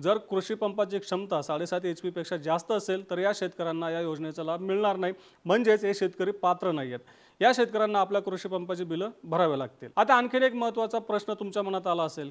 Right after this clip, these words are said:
की जर एका शेतकऱ्याकडे एकापेक्षा जास्त कृषी पंप असतील तर त्यांचं काय होणार?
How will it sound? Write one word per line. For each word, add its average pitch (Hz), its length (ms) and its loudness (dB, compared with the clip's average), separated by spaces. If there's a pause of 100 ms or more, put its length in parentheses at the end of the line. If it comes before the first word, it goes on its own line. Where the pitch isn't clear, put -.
की 165 80 -4
जर 190 180 2
एका 226 260 2
शेतकऱ्याकडे 180 680 -2 (260)
एकापेक्षा 185 520 -2
जास्त 165 400 -2
कृषी 226 320 -4
पंप 190 260 -4
असतील 156 340 -6 (320)
तर 220 80 2
त्यांचं 214 340 2
काय 190 160 2
होणार? 127 260 -4